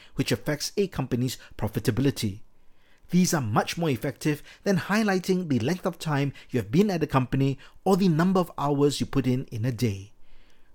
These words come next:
Documenting your value to your company will also help you determine how much of a raise to ask. Knowing and justifying the absolute or percentage amount is just as important as positioning yourself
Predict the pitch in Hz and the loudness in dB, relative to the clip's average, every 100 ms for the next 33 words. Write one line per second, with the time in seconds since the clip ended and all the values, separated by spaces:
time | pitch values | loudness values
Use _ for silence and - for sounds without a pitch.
0 | - 131 151 - 156 156 143 147 123 90 | -12 0 0 4 4 4 2 0 0 0
1 | 92 147 156 170 - 117 160 156 151 156 | 2 2 2 2 2 0 0 -4 -2 -2
2 | 147 - - 143 156 180 208 247 226 202 | -4 -10 0 2 2 0 0 0 0 -2
3 | 180 175 123 107 151 147 151 - - - | -2 -2 -2 2 2 2 -4 -10 -14 -2
4 | 170 233 262 - 247 233 117 110 - 165 | 2 2 0 -2 4 4 4 0 0 0
5 | 160 160 120 80 - - - _ - - | 0 -2 -2 -4 -12 -14 -16 _ -20 -20
6 | - - - - 131 160 233 277 233 165 | -20 -20 -18 -2 6 8 8 4 2 2
7 | 180 190 - 156 165 143 139 - 175 - | 4 4 4 2 2 2 -2 -2 -4 2
8 | 175 160 165 - - - - - 202 226 | 4 4 4 0 -4 8 8 8 4 2
9 | - 127 117 127 - - - 190 131 - | 2 4 4 2 -4 -20 4 4 6 6
10 | 220 175 - 147 - 143 - 147 - - | 4 2 0 -2 2 0 2 0 -2 -12
11 | - - - 113 139 151 156 135 117 139 | -6 -4 0 2 4 4 2 2 4 2
12 | 131 | 2